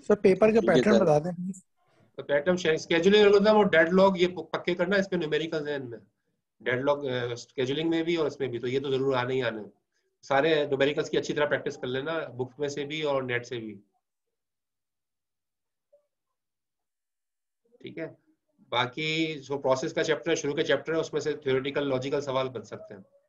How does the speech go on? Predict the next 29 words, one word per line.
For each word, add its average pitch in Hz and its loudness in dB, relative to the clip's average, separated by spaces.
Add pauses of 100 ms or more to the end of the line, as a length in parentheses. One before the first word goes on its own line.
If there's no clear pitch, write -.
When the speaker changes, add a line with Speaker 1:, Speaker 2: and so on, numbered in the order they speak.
(720)
Speaker 3:
लॉजिकल 135 0
तो 180 0
इसमें 180 -2
से 190 2
भी 196 6
बन 165 0
सकते 156 -8
हैं, 170 0
लेकिन 160 -2
न्यूमेरिकल 151 2
तो 160 -2
हम 151 -2
जाहिर 131 2
है 143 2
हम - -2
देंगे 120 -4
इसमें 110 -10
से 104 -14
जरूर, 101 -18
डेडलॉक 120 -10
में 127 -10
से 123 -12
भी 127 -8
देंगे 123 -10
और 117 -10
उसमें 113 -20
से 117 -18
भी 110 -14
देंगे। 104 -20